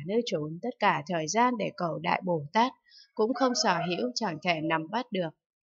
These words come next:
Vì sao? Vì tự tánh là không. Xá lợi tử, do duyên cớ này nên tôi nói là đối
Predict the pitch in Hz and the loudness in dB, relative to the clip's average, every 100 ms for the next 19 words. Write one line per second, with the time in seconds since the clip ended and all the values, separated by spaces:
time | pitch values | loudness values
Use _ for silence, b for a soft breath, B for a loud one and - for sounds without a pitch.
0 | - 170 156 147 226 233 226 - 156 160 | -6 -4 -4 -2 2 2 0 -4 -4 -4
1 | 160 - 156 160 202 165 - 220 220 - | -8 -4 -4 -2 -4 -4 0 2 2 -4
2 | B B B - 170 160 202 190 196 180 | B B B 0 2 4 2 2 0 0
3 | 147 147 220 233 240 240 208 165 180 208 | -2 -2 -2 2 2 2 -2 -4 -2 0
4 | 170 156 208 247 240 247 202 165 175 214 | 0 -2 -2 -2 0 0 2 0 2 0
5 | 175 170 | 2 0